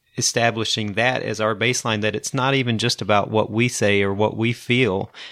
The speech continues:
as parents, you know, "This is just what we want you to do." But we always have the, the authority line of, "But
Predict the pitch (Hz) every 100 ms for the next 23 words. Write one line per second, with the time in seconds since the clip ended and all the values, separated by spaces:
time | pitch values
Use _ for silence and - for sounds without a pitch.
0 | - 113 107 - 117 110 104 - - 123
1 | 107 107 107 117 - 104 110 113 - 117
2 | 127 113 110 110 101 95 139 120 104 -
3 | - - - - 123 113 139 131 113 107
4 | 104 113 101 101 - _ _ - - _
5 | - 110 104 - 123 120 110 101 101 101
6 | 104 104 110 101 101 95 _ - _ 120
7 | -